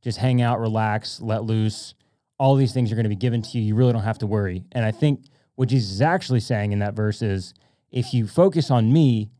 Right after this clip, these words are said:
and I am the highest possible aim of your life, I am where you are focused and I'm where you are headed,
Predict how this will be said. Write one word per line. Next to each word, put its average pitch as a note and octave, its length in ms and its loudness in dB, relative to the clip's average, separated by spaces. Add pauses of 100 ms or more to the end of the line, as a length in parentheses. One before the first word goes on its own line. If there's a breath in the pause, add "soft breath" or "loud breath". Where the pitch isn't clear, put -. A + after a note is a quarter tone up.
(500)
and A2 440 2 (120)
I C3 120 2
am C#3 160 4
the A#2+ 60 2
highest C#3+ 480 0
possible B2 520 -2
aim B2+ 240 0
of G2+ 100 -8
your A2+ 160 0
life, G2+ 420 -4 (140)
I A#2 140 0
am B2+ 160 4
where A#2+ 180 4
you A#2 240 0
are G2+ 80 -4
focused B2 480 0
and G#2+ 80 -4
I'm A#2 180 0
where A#2+ 180 2
you A2 200 0
are F#2+ 80 -4
headed, G#2+ 500 -2